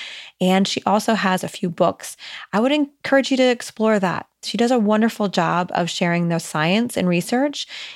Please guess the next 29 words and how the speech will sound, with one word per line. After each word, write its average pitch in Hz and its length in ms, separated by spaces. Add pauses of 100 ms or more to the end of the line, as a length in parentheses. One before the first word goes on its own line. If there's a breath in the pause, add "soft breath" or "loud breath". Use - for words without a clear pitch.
(120)
and 269 320
helping 233 460
you 233 160
to 233 80
explore 185 500
what's 185 300
gonna 202 260
help 185 380
you, 190 720 (420 soft breath)
and 214 500 (140)
you 208 160
get 285 140
to - 60
decide. 247 520 (720)
I 220 200
would 262 240
also 240 500
encourage 196 720 (380 loud breath)
you, 196 180
letter 190 220
writer, 214 400
and 175 260
anyone 202 560
who 180 200
has 165 440
P - 180
C 165 220
O 160 60
S 151 360